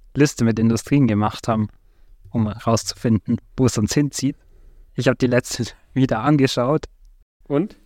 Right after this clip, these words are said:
Speaker 1: Es ist tatsächlich sowohl Customer Support als auch Blockchain mit drauf.
Speaker 2: So.
Speaker 1: Und jetzt machen wir sogar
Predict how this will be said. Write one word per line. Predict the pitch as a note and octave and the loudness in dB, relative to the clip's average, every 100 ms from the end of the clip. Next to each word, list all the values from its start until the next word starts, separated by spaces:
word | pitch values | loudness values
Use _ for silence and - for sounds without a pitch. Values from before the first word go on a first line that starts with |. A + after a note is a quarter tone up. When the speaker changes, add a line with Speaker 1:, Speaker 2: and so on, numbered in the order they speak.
| _ _ - - | _ _ -16 -4
Speaker 1:
Es | C3 - | -4 0
ist | C3+ - | -2 0
tatsächlich | B2+ - D3 D3+ D3+ D3 - - _ _ _ | -2 2 0 0 -2 -4 -6 -20 _ _ _
sowohl | - C3 A#2+ D3 D#3 D3 | -8 -6 -2 -2 -2 -2
Customer | - D3 - B2+ B2+ | 0 0 0 0 0
Support | B2 - C#3 C#3+ - - | -2 -2 -2 -2 -4 -4
als | A#2 C3+ - | -2 0 -2
auch | A2+ A2+ A#2 - - - | -4 -4 -6 -10 -12 0
Blockchain | B2+ - - G#2 G#2 | 2 2 0 0 0
mit | A2 G#2+ B2 | -2 0 0
drauf. | G#2 A2+ - - - - _ - - | 0 -2 -8 -20 -20 -20 _ -12 0
Speaker 2:
So. | G#3+ - - - | 2 2 -2 -2
Speaker 1:
Und | D3+ C#3 B2+ A#2 - _ _ | 2 4 2 -4 -16 _ _
jetzt | C#3 D#3+ | 2 2
machen | D#3+ E3 E3+ | 4 4 4
wir | C#3+ B2+ | 2 2
sogar | C3 B2 A#2+ A#2 A#2 | 0 -2 -2 -4 -6